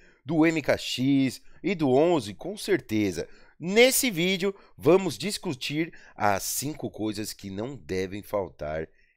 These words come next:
em M K doze. Bora lá!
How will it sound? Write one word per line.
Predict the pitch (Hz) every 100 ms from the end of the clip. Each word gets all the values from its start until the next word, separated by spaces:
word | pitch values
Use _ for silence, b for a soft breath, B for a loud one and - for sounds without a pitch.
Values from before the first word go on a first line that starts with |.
| -
em | 87 82 69
M | 80 95 92 -
K | - 113
doze. | 120 71 135 160 120 64 64 - _ _
Bora | - 143 165
lá! | 147 90 -